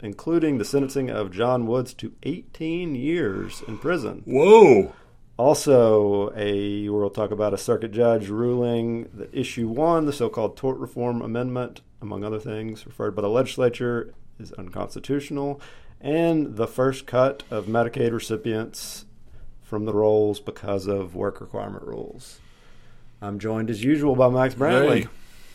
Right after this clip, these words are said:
Speaker 1: So, let's talk corruption. Big, big headline of the week. Federal Judge Timothy Brooks of Fayetteville sentenced former Senator John Woods to two hundred and twenty months.
Speaker 2: Eighteen years plus four.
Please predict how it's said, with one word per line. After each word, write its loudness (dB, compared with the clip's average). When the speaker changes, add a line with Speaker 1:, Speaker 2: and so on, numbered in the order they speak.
Speaker 1:
So, 8
let's 0
talk 4
corruption. 2
Big, 0
big 2
headline 6
of 2
the 4
week. 2
Federal 0
Judge 0
Timothy 4
Brooks 2
of -2
Fayetteville 0
sentenced -6
former -4
Senator -6
John -2
Woods -2
to -14
two -12
hundred -4
and -8
twenty -8
months. -6
Speaker 2:
Eighteen -4
years 2
plus 0
four. 0